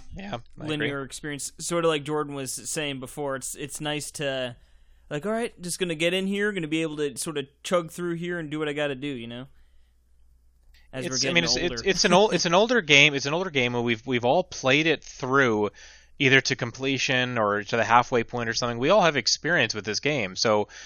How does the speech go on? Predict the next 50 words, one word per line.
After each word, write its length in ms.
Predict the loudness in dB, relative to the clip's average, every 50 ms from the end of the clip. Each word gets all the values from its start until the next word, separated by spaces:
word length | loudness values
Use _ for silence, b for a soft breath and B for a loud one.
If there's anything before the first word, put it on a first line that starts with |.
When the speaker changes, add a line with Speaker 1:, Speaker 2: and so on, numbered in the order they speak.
| B B B B
Speaker 1:
when 140 | 0 2 4
a 80 | 4 4
game 540 | 4 2 0 0 0 -2 -4 -8 -10 -14 -8 -4
that's 180 | -2 -2 -2 -2
twenty 280 | -2 -4 -2 0 0
years 160 | 0 2 2
old 200 | 2 2 0 0
comes 300 | 0 0 0 0 4 4
out 180 | 4 4 4 2
today 460 | 0 2 4 4 4 4 2 0 B B B B B B -2 2
with 160 | 2 2 4
very 260 | 6 6 8 8 8
minor 400 | 6 8 8 8 8 8 8 4
changes, 720 | 4 2 2 0 0 0 -2 -2 -4 -4 -2 -2 -2 -2 b b b b b b b _
yeah, 200 | 4 8 8 8
I 140 | 8 8 6
wanna 240 | 4 4 2 2 2
go 220 | 2 0 -2 -2
through 260 | -2 -4 -4 -2 0
it 60 | 0
again 320 | 0 2 4 4 4 4 2
and 100 | 0 -2
kinda 160 | 0 0 2 2
remember 400 | 2 0 0 0 -2 -2 -2 -2
some 160 | -2 -2 -2
stuff 320 | -2 0 2 2 2 2 0
and 100 | -4 -6
enjoy, 380 | -6 -6 -4 -2 -2 -2 -2 -4 -6
you 120 | -6 -6 -4
know, 60 | -4
re-, 200 | -4 -2 -4 -4 -4 -4
refresh 400 | -6 -8 -2 0 0 0 2 0
my 80 | -2 0
memory 180 | 0 0 0 0
about 160 | 0 -2 -2
the 60 | -2
story. 500 | -4 -2 -2 0 2 2 2 2 -2 b b b b b b b b _
But 160 | 0 0 2 6
I 140 | 6 8 8
don't 220 | 8 6 2 0
need 200 | -2 -4 -4 -2 -2
to 80 | 0
see 440 | 2 2 4 4 2 2 2 4 4
everything 440 | 4 4 2 0 -6 -4 -6 -6 -6
again, 400 | -6 -6 -4 -4 -4 -4 -4 -2
and 140 | 2 4 4
I 60 | 6
don't, 160 | 4 4 2
I 100 | 2 2
don't, 220 | 2 2 0 -2